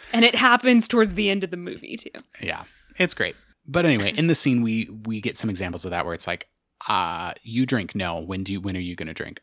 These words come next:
Speaker 2: Okay, I'll drink when you drink." Meaning Lawrence is gonna just go dehydrated until his guide also drinks, which,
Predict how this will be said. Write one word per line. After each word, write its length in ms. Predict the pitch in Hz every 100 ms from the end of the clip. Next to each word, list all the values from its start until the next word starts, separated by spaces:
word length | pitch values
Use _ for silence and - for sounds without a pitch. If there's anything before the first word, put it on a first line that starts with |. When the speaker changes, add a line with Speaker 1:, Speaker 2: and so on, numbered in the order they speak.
| _
Speaker 2:
Okay, 240 | 98 - -
I'll 200 | - 92
drink 260 | 104 92 92
when 140 | 87
you 120 | 82
drink." 360 | 76 73 71 - -
Meaning 280 | 95 82 78
Lawrence 420 | 80 82 80 -
is 100 | 85
gonna 180 | - 78
just 420 | 80 78 - -
go 200 | 87 82
dehydrated 680 | 78 80 - 85 92 82 82
until 320 | 80 90 85
his 160 | 85 80
guide 300 | 87 80 80
also 280 | 82 - -
drinks, 340 | - 151 -
which, 280 | 247 240